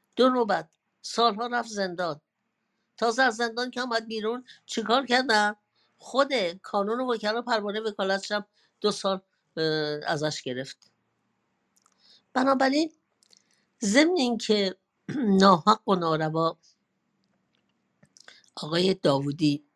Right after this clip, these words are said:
<clears throat> به جرم شرافت، به جرم دفاع از حقانیت موکلینش به زندان رفته، این البته توسط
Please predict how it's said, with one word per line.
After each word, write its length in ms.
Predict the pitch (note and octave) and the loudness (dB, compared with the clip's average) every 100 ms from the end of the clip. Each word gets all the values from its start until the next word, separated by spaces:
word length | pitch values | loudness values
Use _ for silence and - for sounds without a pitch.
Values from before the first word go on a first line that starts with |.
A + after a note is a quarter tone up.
| _ | _
<clears throat> 840 | - D4+ - _ _ _ - - - | -2 -2 -4 _ _ _ -20 -16 4
به 140 | F3 | 4
جرم 580 | D#3 F#3 G#3 G#3 G3+ F#3+ - _ | 6 6 6 2 2 0 -6 _
شرافت، 1000 | - - - E3+ D3 C3+ - C#3 - - - _ _ _ _ | -12 -8 0 2 2 -2 0 0 0 -14 -18 _ _ _ _
به 100 | D#3+ | -2
جرم 400 | D3 F#3+ F#3+ G3 | 2 0 2 -2
دفاع 520 | E3+ D3 C#3+ E3+ G3 - | 0 0 0 -2 -2 0
از 320 | D3+ C#3+ - _ _ _ _ _ | 0 -2 -12 _ _ _ _ _
حقانیت 920 | E3 D3 - D3+ C3+ C#3+ E3+ F#3+ - | -2 -2 -4 -4 -2 -2 -2 -2 -4
موکلینش 1120 | E3+ D#3 C#3 - - D3 D#3 C#3+ A2 - - - _ _ _ _ _ _ _ _ - | -2 0 0 -2 -4 -2 0 0 -2 -4 -6 -12 _ _ _ _ _ _ _ _ 0
به 100 | D#3+ | 2
زندان 500 | F3 D3 C#3 C3+ C3 | 4 2 2 -2 -2
رفته، 560 | C3+ - D#3 D#3 D3 D#3 _ _ _ _ _ _ _ | -4 0 0 0 -2 -8 _ _ _ _ _ _ _
این 200 | C4+ C4 | 2 6
البته 680 | B3 A#3 G#3 - A3 G#3+ - _ | 6 6 0 2 0 0 -2 _
توسط 600 | - F3+ F3 - G#3 G3+ | 2 4 4 -2 -6 -4